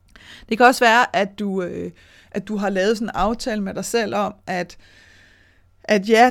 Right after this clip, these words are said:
det kan godt være, at Irma ligger lidt tættere på, hvor du bor, eller lidt tættere på dit arbejde, men fra nu af, så handler du altså i Føtex eller Rema tusind eller sådan et eller andet, fordi du godt ved, at det er billigere,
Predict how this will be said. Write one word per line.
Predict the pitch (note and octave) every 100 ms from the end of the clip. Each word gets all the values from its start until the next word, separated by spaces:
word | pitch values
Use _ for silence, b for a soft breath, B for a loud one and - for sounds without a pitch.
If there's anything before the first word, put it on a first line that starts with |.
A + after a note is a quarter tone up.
| B3
det | A3+
kan | G#3
godt | A3 G#3+
være, | A3
at | G#3+
Irma | A3 A3 A3+ B3
ligger | A3 G#3+ A3
lidt | G#3
tættere | G3+ A#3 G#3+ A3+
på, | A3 A3+
hvor | F3+ F#3+ F3+
du |
bor, | F3+ C4 C4 B3
eller | A3 F#3+
lidt | F#3
tættere | F#3 G3+ G#3
på | G#3 G3
dit | F#3 -
arbejde, | E3 G#3+ B3 B3 A#3 G#3
men | F3
fra | - F3
nu | F#3+ C4 C#4
af, | A#3 G3
så | -
handler | F#3+ G3+ F#3+ G#3 G#3+
du |
altså | G3 - - F#3+ F3+
i | - E3+
Føtex | E3+ F#3 F#3 - G#3 -
eller | E3 D#3
Rema | D#3 D#3
tusind | - G3+ G3+ - E3+
eller | -
sådan | C#3+ D#3
et |
eller | C#3 F#3
andet, | B3 C#4+
fordi | G#3+
du | F#3+
godt | F#3+ F#3 F3+
ved, | F#3+ F3+
at | F3 -
det | G3+
er |
billigere, | G3+ F#3 D#3+ F3 -